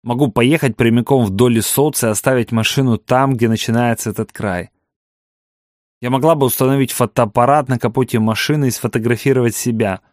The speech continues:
В трекинговых ботинках, белой футболке и солнцезащитных очках.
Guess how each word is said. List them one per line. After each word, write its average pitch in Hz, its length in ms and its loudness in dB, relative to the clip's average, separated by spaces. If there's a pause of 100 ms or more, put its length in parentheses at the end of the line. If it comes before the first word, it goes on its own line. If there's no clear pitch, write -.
(800)
В - 60 -20
трекинговых 117 600 0
ботинках, 110 760 -4 (560)
белой 127 280 0
футболке 120 680 2
и - 20 -4
солнцезащитных 117 920 -4
очках. 101 480 -4